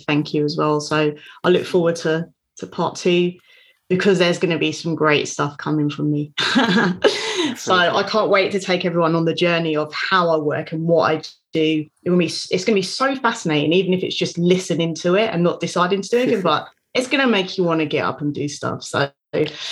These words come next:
Speaker 1: think,
Speaker 2: This is
Speaker 1: yeah, combined, we are a great force of nature. So thank you.
Speaker 2: Oh, definitely. That, like,
Speaker 1: <laughs>
Speaker 2: uh, like two giants roaming the world. And, and
Speaker 1: <laughs>
Speaker 2: you said, you said it just now that, like, um, you want to get people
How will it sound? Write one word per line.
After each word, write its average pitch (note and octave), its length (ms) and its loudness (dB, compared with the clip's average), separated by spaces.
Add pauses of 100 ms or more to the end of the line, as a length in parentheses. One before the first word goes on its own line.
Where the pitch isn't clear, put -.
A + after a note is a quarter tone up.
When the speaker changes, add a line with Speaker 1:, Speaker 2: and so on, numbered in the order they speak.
(440)
Speaker 1:
think, F3+ 240 2
Speaker 2:
This C#3 60 -8
is - 40 -8
Speaker 1:
yeah, D#3+ 260 0 (340)
combined, G3+ 480 2
we F3 100 2
are E3 100 2
a E3+ 80 -2
great F#3+ 320 -2
force F3+ 280 -4
of - 100 -10
nature. D3 420 -6
So - 180 -16
thank D3+ 240 -2
you. C#3 60 -4
Speaker 2:
Oh, C3+ 240 0 (160)
definitely. G#2+ 580 0
That, G2+ 240 -2
like, G#2 260 -2
Speaker 1:
<laughs> - 80 -2
Speaker 2:
uh, G#2 220 -6 (220)
like A2+ 400 -4
two F3 160 -2
giants C3 800 -2
roaming B2 400 -2
the A2+ 80 -2
world. A#2 320 0
And, A#2+ 220 0
and - 480 0 (180)
Speaker 1:
<laughs> D3 160 -10
Speaker 2:
you C#3 160 0
said, E3 420 0
you E3 140 -2
said F3+ 240 2
it D#3+ 140 0
just D3+ 240 -4
now A#2+ 320 0
that, A2+ 240 -6
like, A2+ 500 -8
um, G#2+ 440 -8 (680)
you C3 240 -6
want C3+ 240 -2
to B2+ 80 -12
get B2 260 -8
people B2+ 440 -10